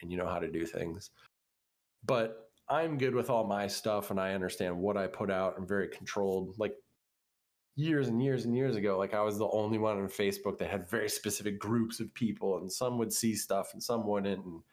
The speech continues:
these people can't even tell that I'm doing this kind of stuff. Or, like, you know, I had gaming profiles, so I could, like, talk about video games at midnight instead of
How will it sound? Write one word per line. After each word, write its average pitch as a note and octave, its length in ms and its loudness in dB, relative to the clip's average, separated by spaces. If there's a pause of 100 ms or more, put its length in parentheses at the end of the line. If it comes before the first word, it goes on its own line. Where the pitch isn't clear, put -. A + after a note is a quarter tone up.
(540)
these G#2+ 160 0
people G#2+ 340 0
can't G#2+ 260 0
even G2 400 0 (140)
tell G#2 320 2
that G2 80 2
I'm G2 140 0
doing G2+ 260 2
this G2 180 -2
kind G2+ 220 -2
of F2 60 -6
stuff. F#2 480 -2
Or, F#2+ 80 0
like, E2 300 -2 (640)
you G2 120 -2
know, F#2 80 0
I F#2 40 0
had F#2 140 -4
gaming A2 380 0
profiles, F#2 800 -2
so G#2 80 -4
I F#2 60 0
could, G2+ 120 -4
like, F#2 140 -2
talk G#2 220 -2
about A2+ 200 0
video C3+ 200 2
games A#2 320 2
at B2+ 80 -2
midnight B2+ 420 0
instead G2+ 320 0
of G2+ 180 0